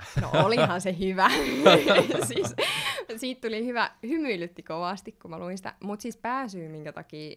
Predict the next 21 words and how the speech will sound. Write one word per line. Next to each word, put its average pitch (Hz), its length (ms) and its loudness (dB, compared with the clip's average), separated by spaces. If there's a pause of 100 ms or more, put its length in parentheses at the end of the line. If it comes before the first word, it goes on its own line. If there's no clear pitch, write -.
(140)
mä 180 240 -10
koin 170 260 -8
sen 156 160 -12
koskettavana, 151 760 -18 (1080)
niin 180 180 -8
se, 196 120 -6
mitä 185 260 -8
niin 170 200 -12
kun, 170 220 -10 (1400)
musta 190 200 -10
tuntuu, 185 240 -10
että 185 120 -16 (960)
valtaosa, 214 680 -8 (280)
en 185 100 -14
voi 175 100 -16
sanoa 170 280 -20
kaikki, 185 540 -16 (220)
ihmiset 196 400 -12
kaipaa, 190 640 -10
mut 180 200 -12
valtaosa, 175 600 -4